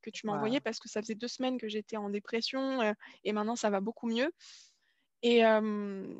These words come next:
Speaker 1: et j'ai compris qu'il y avait une puissance là que je venais de, enfin, je venais
Speaker 2: Ouais.
Speaker 1: d'accéder à un autre level en fait
Speaker 2: C'est
Speaker 1: de,
Speaker 2: ça.
Speaker 1: de mon activité, quoi.
Speaker 2: <laughs> C'est exactement
Speaker 1: Et
Speaker 2: ça.
Speaker 1: puis, ah ouais, effectivement,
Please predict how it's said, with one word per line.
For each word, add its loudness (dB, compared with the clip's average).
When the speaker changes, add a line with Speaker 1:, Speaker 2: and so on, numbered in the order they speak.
Speaker 1:
et -2
j'ai -2
compris -2
qu'il -4
y -6
avait -2
une -2
puissance -4
là 2
que -4
je -6
venais -2
de, -8
enfin, 2
je -6
venais 2
Speaker 2:
Ouais. 2
Speaker 1:
d'accéder 4
à 6
un 2
autre -4
level 2
en -4
fait -6
Speaker 2:
C'est 0
Speaker 1:
de, -2
Speaker 2:
ça. 0
Speaker 1:
de -6
mon -4
activité, -6
quoi. -10
Speaker 2:
<laughs> -10
C'est -8
exactement 4
Speaker 1:
Et 0
Speaker 2:
ça. 4
Speaker 1:
puis, 4
ah 12
ouais, 8
effectivement, -4